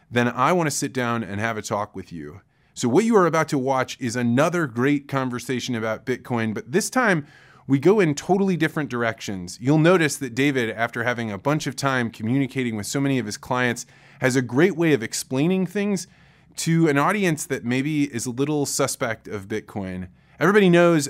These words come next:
that listens to this podcast that I have strong feelings about Bitcoin, but it's great to have somebody like David to explain it from a very different perspective. So I think you're going to enjoy this conversation.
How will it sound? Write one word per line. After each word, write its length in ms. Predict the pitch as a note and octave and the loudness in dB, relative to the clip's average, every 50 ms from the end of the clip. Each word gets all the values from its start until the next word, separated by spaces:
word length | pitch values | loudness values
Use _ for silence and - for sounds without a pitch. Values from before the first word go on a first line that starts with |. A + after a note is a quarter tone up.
| - | -8
that 320 | A#2+ A#2+ B2 B2 A#2+ - A#2 A#2+ | -10 -8 -6 -6 -6 -8 -10 -6
listens 380 | B2 C3+ C3+ - - B2+ - - | -4 -4 -4 -2 -4 -6 -6 -6
to 60 | - | -6
this 140 | A#2 A2 - | -6 -8 -6
podcast 560 | - B2 A#2+ A#2+ A#2 A2+ - A#2 G#2+ G#2+ - | -6 -6 -6 -6 -6 -4 -2 -2 -2 -2 -4
that 120 | - A2+ C3 | -6 -4 -2
I 80 | E3 | -2
have 100 | F3 D3+ | -2 -2
strong 360 | - - - E3+ D#3 D3 C#3+ C#3 | -4 -4 -2 -2 0 0 0 0
feelings 340 | - C#3+ C3 C3 B2+ A2+ | 0 0 0 0 0 -2
about 220 | A2+ A#2 G#2+ F#2+ - | -4 -6 -6 -4 -4
Bitcoin, 440 | B2 A2+ - - B2 A#2 A2 A2 G#2 - - - - _ | -6 -6 -4 -6 -4 -4 -4 -4 -6 -8 -16 -20 -20 _
but 100 | - C3 | 0 0
it's 100 | C3 C3 | 0 0
great 260 | - D3+ F3 G#3+ G#3+ - | 2 2 2 2 2 0
to 80 | F3 | -2
have 160 | D3+ D#3+ C#3+ - | -2 0 -2 -2
somebody 260 | - D3+ D3 C#3+ C#3 | -2 -2 0 0 0
like 240 | B2+ A#2 A2 - - | 0 0 -2 -4 -4
David 400 | B2+ C3 C3 B2+ C3 A#2+ G#2 - | -2 -2 0 0 -2 -2 -4 -8
to 280 | - - B2 B2 B2 A#2+ | -8 -4 -4 -2 -2 -4
explain 440 | F2 A2+ - - - - D#3 G3 | -6 -6 -10 -8 -4 -2 -2 0
it 140 | G3 F3 - | 0 -2 -4
from 200 | - C#3+ C3 A#2+ | -4 -4 -4 -4
a 40 | A2 | -2
very 240 | G2 A#2 B2 B2+ B2 | -2 -2 -2 -2 -2
different 380 | G#2 A#2 A2 - B2+ A2 F#2 | -4 -6 -6 -6 -8 -8 -8
perspective. 640 | - A2 - - - A2 G#2+ - - G#2 F#2 F2+ F2+ - _ _ _ _ | -10 -12 -10 -6 -6 -6 -6 -6 -8 -10 -10 -10 -12 -18 _ _ _ _
So 140 | _ - - | _ -10 -10
I 60 | A2+ | -10
think 280 | A2 - E3+ G3 G#3+ G#3 | -6 -2 -2 -2 -2 -2
you're 100 | G#3+ E3+ | -6 -6
going 280 | C#3 C3+ C3 B2+ A2+ G#2+ | -4 -2 -2 -2 -2 -4
to 140 | - B2 A#2 | -6 -6 -6
enjoy 420 | G#2+ G2+ F#2+ G#2+ A2+ A#2 A2+ G#2+ | -6 -6 -4 -4 -4 -4 -4 -4
this 200 | G2 A2+ A2+ - | -6 -8 -10 -8
conversation. 960 | - B2+ A#2+ A#2 G#2+ F#2+ G2 F#2+ - G2+ F#2+ G2 - - F#2+ D#2+ D#2 - G2+ | -6 -6 -6 -6 -6 -8 -10 -10 -10 -10 -10 -10 -10 -12 -14 -14 -14 -18 -20